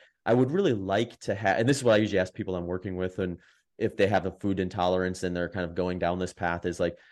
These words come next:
"Well, is there anything you miss in that compart-, department?" And if they say, "Yeah, you know, there's this, that, and that thing," it's like, "Well, um, let's, uh, bring those back in a small quantity after you've given it some time and see if you, how you feel." And, you know, it,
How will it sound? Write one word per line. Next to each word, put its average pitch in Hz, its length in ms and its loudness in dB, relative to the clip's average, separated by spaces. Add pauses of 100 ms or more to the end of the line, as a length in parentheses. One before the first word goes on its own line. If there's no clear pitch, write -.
(180)
"Well, 117 180 4
is 110 80 2
there 117 180 4
anything 120 380 0
you 92 140 -4
miss 87 340 -2
in 127 120 -2
that 131 200 -2
compart-, 143 400 -2
department?" 143 500 0
And 101 80 -2
if 95 120 -4
they 98 140 0
say, 107 160 -4
"Yeah, 165 220 2
you 160 120 2
know, 151 80 2
there's 117 160 -2
this, 147 200 -2
that, 123 200 4
and 101 100 -4
that 107 220 -4
thing," 87 220 -2
it's 82 120 -8
like, 92 100 -8
"Well, 113 300 4 (640)
um, 101 400 0 (260)
let's, 113 440 0
uh, 95 480 4 (340)
bring 107 320 2
those 110 380 4
back 82 480 -4
in 92 160 -8
a 87 40 -4
small 87 280 -2
quantity 87 480 -2
after 87 240 0
you've 87 100 -4
given 90 160 -2
it 82 60 -4
some 85 120 -12
time 85 280 -4
and 85 100 -8
see 92 320 -2
if 87 220 -4
you, 85 440 -4 (200)
how 92 140 -6
you 85 120 -2
feel." 92 400 0 (120)
And, 85 380 -4
you 90 120 -6
know, 85 60 -4
it, 82 220 -6